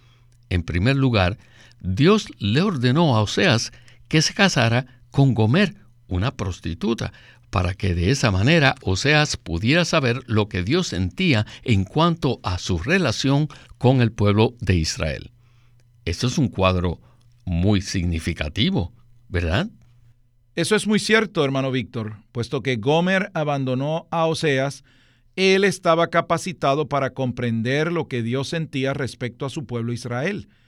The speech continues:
Speaker 2: que también lo había abandonado. El clamor de Dios era que su pueblo pudiese regresar a él.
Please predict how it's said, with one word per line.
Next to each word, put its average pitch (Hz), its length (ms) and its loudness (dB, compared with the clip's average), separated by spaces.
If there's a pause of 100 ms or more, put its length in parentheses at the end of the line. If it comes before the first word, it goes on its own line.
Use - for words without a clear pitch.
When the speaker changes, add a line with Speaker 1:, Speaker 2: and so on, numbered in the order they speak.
(300)
Speaker 2:
que 180 140 0
también 180 640 2
lo 143 180 2
había 120 500 0
abandonado. 160 800 -2 (760)
El 131 260 -2
clamor 117 600 2
de 214 160 4
Dios 151 480 0 (320)
era 156 280 2
que 165 120 -2
su - 240 -4
pueblo 139 440 0
pudiese 120 580 -2
regresar 113 560 -6
a 101 140 -8
él. 85 240 -16